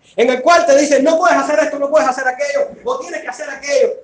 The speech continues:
Cuando la Biblia nos enseña que aquella persona que ha sido salvada, su naturaleza es transformada. Amados hermanos, y tenemos una garantía y una confianza de que si Cristo murió por nosotros y resucitó,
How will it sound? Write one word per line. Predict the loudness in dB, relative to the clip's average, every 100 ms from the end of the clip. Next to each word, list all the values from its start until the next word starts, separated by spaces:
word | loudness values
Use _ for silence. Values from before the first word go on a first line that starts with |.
| _ _
Cuando | 2 4 4
la | 4
Biblia | 4 4 4 4
nos | 4
enseña | 2 -2 -2 0
que | -2
aquella | -4 -2 0 2
persona | 2 0 0 0
que | -2
ha | -8
sido | -2 0 0
salvada, | 0 -2 0 2 4 2 -2 -10 _ _ _ _ _ _ -20 _
su | -2 2
naturaleza | 2 0 -2 0 2 0 -2 -6 -6 -10 -20 _ -14
es | -10
transformada. | -8 -8 -10 -12 -12 -12 -16 _ _ _ _ _ _ _ _ _ _ -2
Amados | 4 4 4 2
hermanos, | 2 0 0
y | 0
tenemos | 2 2 2
una | 0 -2
garantía | -4 -8 -6 -4
y | 0
una | 0 0
confianza | -6 -8 -6 -6 -8 -12 -16 _ _ _
de | -6
que | -6
si | -12 -14
Cristo | -8 -6 -6 -4
murió | -2 0 -2
por | -8
nosotros | -10 -10 -10 -12 -18
y | -14
resucitó, | -10 -10 -10 -16 -8 0 2 2 -6